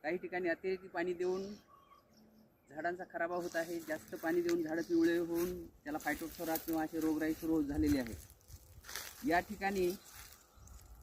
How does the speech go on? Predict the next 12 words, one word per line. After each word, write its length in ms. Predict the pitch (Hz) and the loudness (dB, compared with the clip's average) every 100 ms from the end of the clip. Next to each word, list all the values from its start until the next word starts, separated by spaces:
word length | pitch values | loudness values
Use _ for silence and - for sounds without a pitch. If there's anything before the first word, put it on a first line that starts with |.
| - - - - - - | -20 -20 -18 -14 -14 -8
झाडं 240 | 151 185 | -4 -4
साडेतीन 400 | 190 175 185 202 | 2 0 0 -4
वर्षाची 360 | 202 202 196 202 | -4 -4 -8 -4
जरी 180 | 190 | -4
असली 260 | 185 - 190 170 | -4 -4 -6 -6
तरी 220 | 185 196 | -6 -8
कमी 300 | 190 180 190 | -8 -8 -6
पाण्यामध्ये 720 | 180 180 180 180 185 185 185 | -4 -2 0 0 -2 -2 -4
जगवण्याचा 520 | - 143 160 175 175 | -6 -6 -2 -2 -2
प्रयत्न 260 | 175 175 185 | -4 -6 -4
केलेला 340 | 175 175 165 | -4 -2 0
आहे. 260 | 170 175 190 | -2 -4 -6